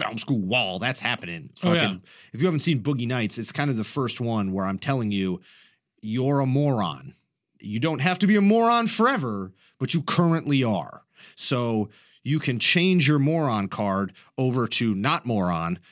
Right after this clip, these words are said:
Speaker 1: Watch Boogie Nights. She gets nominated for Best Supporting Actress. She gets the Oscar nod. She gets, she gets nominated at the Golden Globes, the Screen Actors Guilds. She has several critic groups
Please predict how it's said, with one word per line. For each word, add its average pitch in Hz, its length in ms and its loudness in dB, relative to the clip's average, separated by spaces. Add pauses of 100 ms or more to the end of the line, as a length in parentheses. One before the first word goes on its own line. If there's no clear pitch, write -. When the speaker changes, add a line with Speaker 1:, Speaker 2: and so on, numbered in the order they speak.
(600)
Speaker 1:
Watch 120 280 -2
Boogie 101 200 0
Nights. 78 340 -8 (560)
She - 220 -4
gets 143 200 -2
nominated 139 320 0
for 127 80 -4
Best 117 160 -2
Supporting 104 320 -4
Actress. 117 760 -2 (380)
She - 200 -4
gets 170 180 0
the 147 140 -2
Oscar 110 560 -4
nod. 80 400 -12 (680)
She 131 640 -2 (140)
gets, 113 460 -6 (540)
she - 200 -6
gets 117 180 -6
nominated 123 560 -6
at 113 80 -12
the 117 60 -10
Golden 107 220 -6
Globes, 156 400 -2
the 127 60 -8
Screen 120 320 -6
Actors 131 400 -4
Guilds. 117 540 -4 (420)
She - 180 -4
has 131 120 -2
several 127 400 -2
critic 175 360 -2
groups 156 520 -4